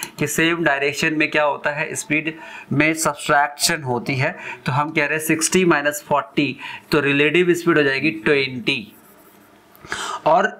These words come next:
देखो, यहाँ से देखो तो ए पहुँच चुका है दो सौ मीटर, दो सौ मीटर में ए पहुँच चुका है।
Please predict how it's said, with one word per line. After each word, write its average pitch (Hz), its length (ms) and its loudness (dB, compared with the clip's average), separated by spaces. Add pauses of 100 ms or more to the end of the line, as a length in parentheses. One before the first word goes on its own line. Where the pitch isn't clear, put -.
(600)
देखो, 160 280 2 (200)
यहाँ 143 260 0
से 180 120 0
देखो 147 280 2
तो 160 160 -4 (140)
ए 175 180 6 (100)
पहुँच 185 220 2
चुका 180 300 0
है 170 160 0
दो 147 220 2
सौ 147 160 -2
मीटर, 120 260 0 (360)
दो 147 140 2
सौ 147 160 -2
मीटर 139 260 0
में 160 160 2 (240)
ए 151 140 4
पहुँच 117 380 -4
चुका 117 180 -6
है। 110 120 -10